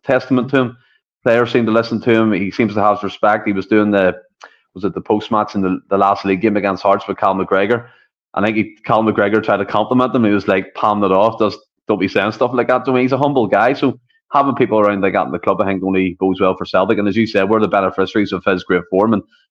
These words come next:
there's comments in here about Palma and, and things like that from Corver. We're gonna come on to Palma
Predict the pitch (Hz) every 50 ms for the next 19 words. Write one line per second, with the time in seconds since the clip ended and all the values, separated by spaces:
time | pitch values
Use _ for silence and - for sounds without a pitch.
0 | _ - 107 98 - - 127 131 131 120 110 113 120 110 101 101 104 101 101 90
1 | 101 101 98 - - 107 98 98 107 113 113 104 95 82 95 95 - 101 95 90
2 | - 98 90 - 95 98 - 104 92 - - 95 98 104 107 104 101 92 - 107
3 | 101 98 - - 95 92 98 98 104 - - 104 101 107 107 101